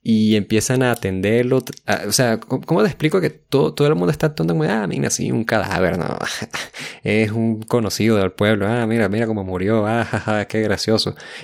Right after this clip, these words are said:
Y, y Mac y Nick se besan, pero se besan a-, en, <laughs> se besan,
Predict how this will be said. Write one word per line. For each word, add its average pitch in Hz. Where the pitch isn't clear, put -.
Y, 107
y 113
Mac 113
y 120
Nick 110
se -
besan, 113
pero 95
se 98
besan 113
a-, 101
en, 90
<laughs> -
se -
besan, 104